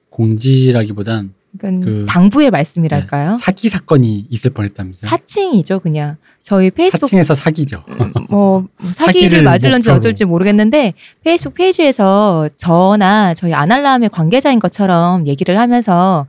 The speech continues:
Speaker 2: 바이럴 마케팅이나, 어, 블로그 바이럴 마케팅이나 에스엔에스 마케팅을 하라는 어떤 제의를 한 사람이 있었대. 사람 혹은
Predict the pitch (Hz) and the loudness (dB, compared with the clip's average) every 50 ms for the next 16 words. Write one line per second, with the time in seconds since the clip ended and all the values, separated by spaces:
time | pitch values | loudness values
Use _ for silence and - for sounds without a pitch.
0 | _ _ _ _ - 180 190 240 277 254 175 - - - - - 165 151 156 208 | _ _ _ _ 0 2 2 4 4 2 0 0 -2 -4 -2 -2 0 0 2 0
1 | 254 294 - _ _ 170 160 156 - 185 180 185 185 175 156 156 196 202 185 160 | 0 -2 -4 _ _ -6 -4 -2 0 2 2 2 0 0 -2 0 2 2 0 0
2 | - 185 - - 175 190 196 151 - - - 294 330 - - 226 175 - 226 214 | -2 -4 -6 -2 -2 0 0 0 0 0 0 -2 -2 0 -2 -2 -2 -2 -2 -4
3 | - - 220 214 208 202 202 202 220 254 262 262 247 202 151 135 175 160 - - | 0 2 2 4 4 2 2 0 0 0 0 0 0 0 0 0 -2 -2 0 2
4 | 170 226 277 277 233 220 220 220 208 185 214 247 254 277 277 269 254 208 139 135 | 2 4 4 4 2 2 2 2 0 0 0 -2 0 0 0 0 0 0 -2 -4
5 | - 175 170 _ - 170 180 247 285 294 285 277 269 - 269 254 214 | -4 -6 -4 _ -2 -2 0 0 0 0 0 0 0 0 0 -2 -2